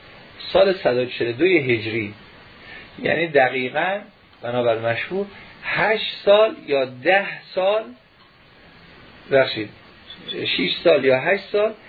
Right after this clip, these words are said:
تو-، وفات ایشان قبل از تولد حضرت رضا. اصلاً قبل از تولد حضرت رضا به شش سال ایشان فوت کرده.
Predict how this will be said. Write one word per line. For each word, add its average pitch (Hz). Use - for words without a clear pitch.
تو-، 139
وفات 127
ایشان 151
قبل 196
از 190
تولد 147
حضرت 113
رضا. 98
اصلاً 160
قبل 135
از 131
تولد 123
حضرت 123
رضا 123
به 160
شش -
سال 175
ایشان 147
فوت 143
کرده. 95